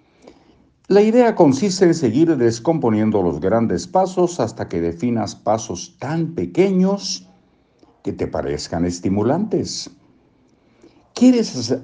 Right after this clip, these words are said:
asegurarte de que puedes ir de un paso al siguiente sin dificultades innecesarias? Ningún paso debería intimidarte tanto que no puedas abordarlo, o de lo contrario,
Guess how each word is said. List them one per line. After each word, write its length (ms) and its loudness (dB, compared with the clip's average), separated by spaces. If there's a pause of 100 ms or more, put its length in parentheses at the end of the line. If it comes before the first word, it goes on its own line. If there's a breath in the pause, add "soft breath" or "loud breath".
asegurarte 840 4
de 140 2
que 100 0
puedes 480 2
ir 460 0
de 180 -2
un 240 0
paso 440 2
al 120 -2
siguiente 800 0
sin 200 -4
dificultades 1040 0
innecesarias? 1300 -4 (1120 loud breath)
Ningún 420 4
paso 320 4
debería 520 2
intimidarte 1120 0 (100)
tanto 680 2
que 120 -4
no 200 -4
puedas 520 -2
abordarlo, 1120 0
o 300 6
de 80 4
lo 120 2
contrario, 680 2